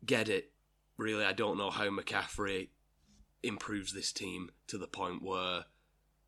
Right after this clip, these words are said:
where they think, I assume they think he's gonna improve them to take them to the Super Bowl. But as I, as I keep saying, I don't think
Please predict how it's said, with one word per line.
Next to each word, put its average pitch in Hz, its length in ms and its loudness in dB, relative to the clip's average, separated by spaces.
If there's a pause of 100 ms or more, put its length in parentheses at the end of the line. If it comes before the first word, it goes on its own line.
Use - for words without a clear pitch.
(240)
where 98 300 2
they 92 220 2
think, - 580 -4
I 104 80 2
assume 110 500 2
they 110 200 6
think 110 260 0
he's 107 120 -2
gonna 113 160 4
improve 110 340 4
them 110 160 0
to 110 100 -2
take 107 200 0
them 107 100 -4
to 117 100 -2
the 107 100 0
Super 113 240 0
Bowl. 113 380 6 (200)
But - 160 4
as 110 100 2
I, 104 140 4
as 117 200 0
I 104 80 -2
keep - 240 -4
saying, 104 380 2 (840)
I 107 140 6
don't 87 220 0
think 95 360 -4